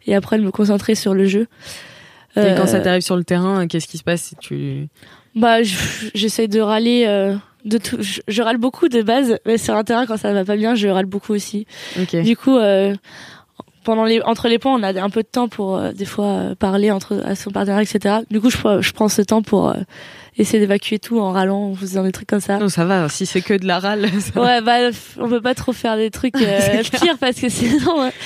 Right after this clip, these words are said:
Speaker 1: on prend les cartons, donc c'est chiant. <laughs>
Speaker 2: Ah ouais, il y a des cartons, euh, au badminton ?
Speaker 1: Oui, au bad-, euh, il y a trois types de cartons. Il y a le jaune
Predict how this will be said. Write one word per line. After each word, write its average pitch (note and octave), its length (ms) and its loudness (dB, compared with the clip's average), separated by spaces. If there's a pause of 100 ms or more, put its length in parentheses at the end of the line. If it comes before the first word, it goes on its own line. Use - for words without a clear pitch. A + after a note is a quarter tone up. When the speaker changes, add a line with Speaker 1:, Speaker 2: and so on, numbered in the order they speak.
(240)
Speaker 1:
on A#3+ 80 -2
prend A#3 160 -4
les A3 100 0
cartons, G#3+ 300 -4
donc G3+ 160 -6
c'est G3+ 160 -4
chiant. - 220 -8
<laughs> - 60 -2 (760)
Speaker 2:
Ah F#3+ 160 2
ouais, A#3+ 100 2
il C4+ 60 4
y - 20 4
a - 20 4
des F#3 120 2
cartons, B3 440 -2
euh, A3 220 0
au G#3 40 0
badminton ? G#3 440 -4 (180)
Speaker 1:
Oui, C4 200 4
au B3 100 4
bad-, A3+ 340 0
euh, G#3 140 2
il G#3 40 4
y G#3 40 2
a G3 60 0
trois C4+ 320 0
types B3+ 180 -6
de A#3 80 2
cartons. C4 460 -2
Il D4 80 2
y - 20 0
a A#3 60 2
le A3 140 2
jaune B3 360 2